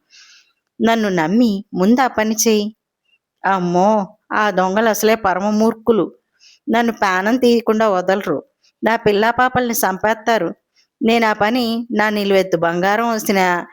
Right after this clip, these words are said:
చేయలేను. కావాలంటే దొంగలకు చెప్పమంటే చెప్పేస్తాను. మీరు బందికానాలోకి నెట్టింది ఎవరినో కాదు,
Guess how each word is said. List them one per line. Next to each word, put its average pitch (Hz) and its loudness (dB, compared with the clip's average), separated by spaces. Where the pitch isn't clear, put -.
చేయలేను. 190 0
కావాలంటే 208 0
దొంగలకు 185 0
చెప్పమంటే 196 -2
చెప్పేస్తాను. 180 -2
మీరు 196 2
బందికానాలోకి 208 -2
నెట్టింది 185 0
ఎవరినో 190 2
కాదు, 208 2